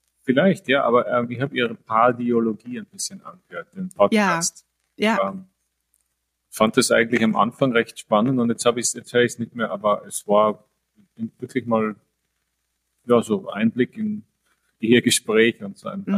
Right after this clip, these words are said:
Speaker 1: Heraus-, so ein Projekt, wie, wie können wir unsere, ja, ich weiß nicht genau, was das Projekt war, so halt, äh, ge-, ö-, öffnenbar ist, die Beziehung oder so. Aber das war irgendwie interessant und manchmal war es auch richtig trist und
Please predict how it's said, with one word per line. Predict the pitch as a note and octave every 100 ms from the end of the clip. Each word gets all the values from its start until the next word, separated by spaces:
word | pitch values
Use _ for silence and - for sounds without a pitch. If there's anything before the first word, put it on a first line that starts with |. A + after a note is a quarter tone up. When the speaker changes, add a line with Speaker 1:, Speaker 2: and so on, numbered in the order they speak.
| G#3
Speaker 1:
Heraus-, | B3 - _ _ _ _ _ _ _
so | G#2
ein | G2
Projekt, | - G2+ G#2 G#2 _ -
wie, | G#2 G2 _ _ _ _ _ _ _ _
wie | G2
können | - G#2
wir | G2+
unsere, | G#2 G#2 G#2 G2 G2 _ _ _ _ _ _ _ _ _ _ _ _ -
ja, | F#2+ F2
ich | F#2
weiß | G#2+
nicht | A2
genau, | G2+ G2 F#2
was | F2+
das | G2+
Projekt | - F#2+ F#2 -
war, | F#2 -
so | F2+
halt, | F2+ _
äh, | F#2 - _ _ _ _ - - _ -
ge-, | A2 -
ö-, | A2+ A#2
öffnenbar | A2+ - A2+ G2+ - _ _ _ _ G#2 F#2+ F#2+
ist, | G2 -
die | _
Beziehung | _ _ G2 F#2+ G2
oder | F#2+
so. | - G2 _ _ _ _
Aber | G2+ G2+
das | G2+ G2+ -
war | A#2+ A#2 -
irgendwie | A#2+ A#2+ A#2+ A#2
interessant | - - B2 A2
und | G#2 G2+ -
manchmal | A#2 D3 B2+
war | B2
es | A#2+
auch | A2
richtig | B2 - -
trist | - G#2 - -
und | _